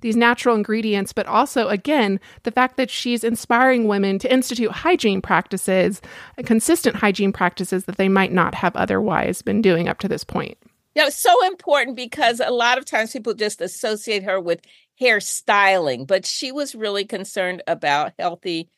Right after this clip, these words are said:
Speaker 2: scalps. I mean, that's, and that makes a huge difference. Now we, today, we, the, some of the things that she used,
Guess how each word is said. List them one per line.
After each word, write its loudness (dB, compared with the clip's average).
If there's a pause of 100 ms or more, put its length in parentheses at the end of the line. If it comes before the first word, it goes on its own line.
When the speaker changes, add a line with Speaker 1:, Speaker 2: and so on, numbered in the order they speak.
(220)
Speaker 2:
scalps. -2
I -10
mean, -10
that's, 0
and 0
that 4
makes 0
a -4
huge -10
difference. -2
Now 2
we, -2
today, 0
we, -6
the, -8 (160)
some -2
of -12
the -6
things -8
that -2
she -10
used, -4